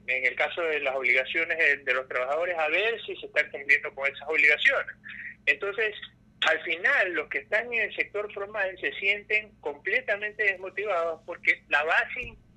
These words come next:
es decir, no se amplía la base imponible y claro, el S R I dice, "Bueno, es que eso es más difícil". Bueno, pero ese es el trabajo, para eso le estamos pagando al S R I,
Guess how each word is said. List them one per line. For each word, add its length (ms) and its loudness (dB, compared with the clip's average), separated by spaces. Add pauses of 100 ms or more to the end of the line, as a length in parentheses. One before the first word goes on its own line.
(100)
es 140 -8
decir, 280 -6
no 180 -2
se 120 -4
amplía 640 -2
la 140 2
base 420 2
imponible 520 -2
y 160 -10
claro, 380 4 (360)
el 140 4
S 160 0
R 240 2
I 120 -2
dice, 120 -2
"Bueno, 240 2
es 80 -2
que 100 -2
eso 160 0
es 80 -6
más 200 0
difícil". 420 0
Bueno, 340 2
pero 160 4
ese 180 2
es 100 4
el 120 2
trabajo, 540 4
para 180 4
eso 140 -6
le 80 -2
estamos 380 -4
pagando 380 4
al 80 -2
S 120 -4
R 300 -4
I, 80 -20